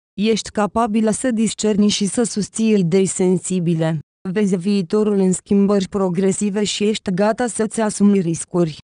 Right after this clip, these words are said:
Dacă afacerea începută își pierde utilitatea, atunci, fără ezitare și dispreț inutile, o refuzi și începi una nouă. Punctele forte cum ar fi sârguința,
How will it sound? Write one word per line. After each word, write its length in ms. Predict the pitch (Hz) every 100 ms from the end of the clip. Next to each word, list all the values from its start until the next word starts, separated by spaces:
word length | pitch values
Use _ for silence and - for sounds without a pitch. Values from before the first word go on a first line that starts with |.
| -
Dacă 320 | 196 208 190 202
afacerea 640 | 190 - 233 233 240 220
începută 640 | 208 202 185 160 208 -
își 180 | 220 -
pierde 380 | - 214 202 196
utilitatea, 1000 | 190 175 185 175 160 180 175 208 214 247 - _ -
atunci, 560 | 190 175 180 196 - - _ _
fără 240 | - 220 208
ezitare 580 | 202 180 175 226 233 240
și 200 | - 196
dispreț 540 | 185 170 - 202 208
inutile, 720 | 220 214 202 196 175 180 214 214 _ -
o 80 | 214
refuzi 440 | 208 196 240 220
și 80 | -
începi 440 | 214 208 214 208 220
una 220 | 214 214
nouă. 460 | 208 180 160 160 156 - _
Punctele 540 | - 233 226 269 247 220
forte 480 | - 226 226 220
cum 220 | 202 247 233
ar 100 | 208
fi 220 | - 196
sârguința, 1000 | - 190 180 202 208 185 175 196 226